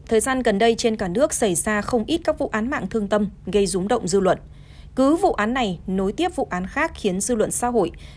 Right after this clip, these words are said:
từ thương cảm đối với nạn nhân cho đến trạng thái tâm lý phẫn uất đối với hành vi của hung thủ, gây ra các thảm án man rợ.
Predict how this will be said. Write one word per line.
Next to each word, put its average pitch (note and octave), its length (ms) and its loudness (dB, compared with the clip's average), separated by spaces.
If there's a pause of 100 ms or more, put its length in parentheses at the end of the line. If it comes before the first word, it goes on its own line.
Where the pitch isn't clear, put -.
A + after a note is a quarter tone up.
từ A#3+ 180 4
thương D#4 260 -4
cảm F3 320 0
đối G3+ 120 0
với C#4+ 120 -2
nạn A3+ 220 -4
nhân A3 180 4 (320)
cho A3+ 120 2
đến G3 280 0
trạng - 240 -2
thái F#3 340 -4
tâm A3 140 0
lý F3+ 160 0
phẫn A3 200 0
uất D#4 160 0 (240)
đối G3 180 4
với C#4+ 140 -2
hành G3+ 180 -4
vi G#3 160 -2
của F#3 140 -4
hung F#3+ 180 -4
thủ, F#3+ 240 2 (320)
gây C4+ 180 6
ra C4+ 220 -2
các F4+ 220 -4
thảm D#3+ 200 -8
án D#3+ 180 -6
man G#3 180 0
rợ. F#3 180 4